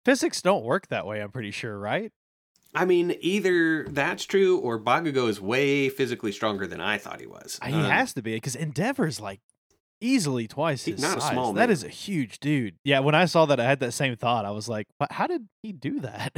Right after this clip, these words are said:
Speaker 1: <laughs>
Speaker 2: and then Endeavor pops plus Ultra pro-, uh, Prominence burn, which is better animated than it is in the manga. Not to knock the manga's, uh, art, but man, in the,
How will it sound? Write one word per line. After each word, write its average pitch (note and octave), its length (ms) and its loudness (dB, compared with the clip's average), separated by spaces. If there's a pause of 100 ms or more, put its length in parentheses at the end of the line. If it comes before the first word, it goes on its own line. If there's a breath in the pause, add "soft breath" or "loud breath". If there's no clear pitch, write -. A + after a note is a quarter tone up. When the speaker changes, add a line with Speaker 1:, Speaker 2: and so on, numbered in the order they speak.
(140)
Speaker 1:
<laughs> - 160 0 (680 loud breath)
Speaker 2:
and A#2 160 0
then A#2 240 -2 (100)
Endeavor C#3 400 0
pops - 480 -2
plus - 400 -2
Ultra C#3+ 460 -2 (180)
pro-, - 220 -2
uh, B2 180 -4
Prominence C#3+ 500 -2
burn, B2 340 -2
which A#2 240 -6
is D#3+ 260 0
better B2+ 260 -4
animated A2 580 -4
than G#2 160 -2
it G2+ 120 -2
is G2+ 200 0
in G2 40 -10
the F2+ 60 -8
manga. F#2 280 -6
Not A#2 260 -4
to C3+ 60 -4
knock A#2+ 240 -4
the G#2+ 60 -8
manga's, G2+ 600 -4 (120)
uh, F2+ 340 -10
art, G#2+ 300 -4
but F2+ 160 -8
man, A#2 680 0
in G#2 120 2
the, G2+ 200 -2